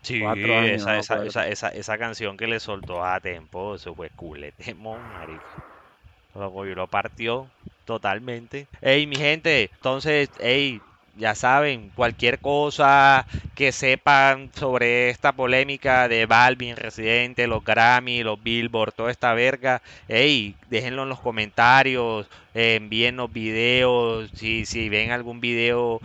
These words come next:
Speaker 1: que sea polémica o algo, ey, envíen todo eso por el D M de Focan, envíenlo, eh, dejen los comentarios, suscríbanse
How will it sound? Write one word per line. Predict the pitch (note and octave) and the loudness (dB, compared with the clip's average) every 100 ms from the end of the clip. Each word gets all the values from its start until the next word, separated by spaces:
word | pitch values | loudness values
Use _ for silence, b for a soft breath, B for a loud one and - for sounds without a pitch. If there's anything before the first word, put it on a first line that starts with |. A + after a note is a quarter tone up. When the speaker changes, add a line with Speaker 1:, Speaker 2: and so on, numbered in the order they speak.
| B B | B B
Speaker 1:
que | B2+ | -6
sea | A#2+ A2+ | -2 -2
polémica | B2 A#2+ A#2+ C3 B2+ A#2+ | 0 0 2 0 -2 -2
o | A2+ | 2
algo, | A#2+ C3 C3+ C3 | 4 2 0 0
ey, | C#3 F#3 | 2 0
envíen | B2+ A2 C#3+ | 0 -2 -2
todo | E3+ F3+ F3+ | -2 0 2
eso | G3 G3 C#3+ F#2+ - | 2 0 -6 -8 -10
por | B2+ B2 B2 - | 0 2 2 0
el | B2 B2 | 0 0
D | A#2+ A2+ B2 | 2 4 4
M | C#3+ C#3+ | 2 0
de | C3+ | -2
Focan, | - D3 D#3 D#3 C3+ | 0 -2 0 -2 -4
envíenlo, | A2+ G#2+ A#2+ C3+ C3+ A#2 G2+ B B - | -6 -6 -4 -4 -4 -6 -6 B B -4
eh, | A2+ | -2
dejen | A2 A#2 | -2 -4
los | B2+ | -8
comentarios, | B2+ A#2+ A2 - B2 C3+ C3 A2+ | -6 -6 -4 2 4 4 0 -4
suscríbanse | - A2+ - B2 C3 C#3 D3 C3+ B2+ A#2+ G#2+ | -10 -12 -6 -2 0 2 2 2 0 -2 -2